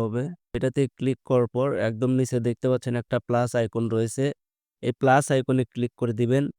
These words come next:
প্লাস আইকনে ক্লিক করার পর এখানে দেখতে পাচ্ছেন চয়েস টেমপ্লেট কিন্তু একটা অপশন রয়েছে, এটাতে ক্লিক করে দিবেন। এটাতে ক্লিক করার পর এখানে দেখতে পাচ্ছেন অনেকগুলা কিন্তু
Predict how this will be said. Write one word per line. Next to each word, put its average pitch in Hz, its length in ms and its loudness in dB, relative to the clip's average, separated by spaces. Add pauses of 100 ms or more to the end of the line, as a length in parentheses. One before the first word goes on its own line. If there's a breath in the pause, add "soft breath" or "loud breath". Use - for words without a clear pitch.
(1040)
প্লাস 131 240 0
আইকনে 143 320 2
ক্লিক 135 320 -6
করার 139 220 4
পর 147 200 0
এখানে 135 320 0
দেখতে 127 320 0
পাচ্ছেন 131 420 -2 (400)
চয়েস 131 340 2 (120)
টেমপ্লেট 131 520 -2
কিন্তু 131 320 0
একটা 117 320 0
অপশন 131 320 -2
রয়েছে, 123 300 2 (100)
এটাতে 135 300 -2
ক্লিক 127 300 -4
করে 120 160 0
দিবেন। 107 300 -2 (2000)
এটাতে 139 360 0
ক্লিক 147 300 -2
করার 139 240 2
পর 143 240 0
এখানে 139 360 2
দেখতে 131 300 -2
পাচ্ছেন 135 400 -2 (440)
অনেকগুলা 135 560 0
কিন্তু 135 320 -2